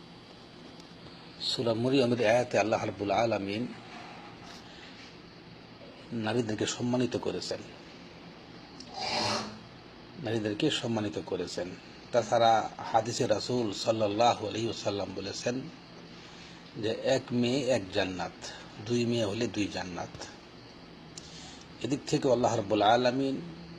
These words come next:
নারীদেরকে সম্মানিত করেছেন। কিন্তু আজকের প্রেক্ষাপটে নারীরা সেই মর্যাদা ভুলতে বসেছে। তো যাই হোক, আপনার জন্য পরামর্শ হলো,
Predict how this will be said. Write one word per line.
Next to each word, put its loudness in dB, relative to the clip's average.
নারীদেরকে -2
সম্মানিত -4
করেছেন। -4
কিন্তু 0
আজকের 2
প্রেক্ষাপটে 4
নারীরা 0
সেই -2
মর্যাদা 0
ভুলতে -2
বসেছে। -2
তো 2
যাই 10
হোক, 8
আপনার 0
জন্য 2
পরামর্শ 4
হলো, 0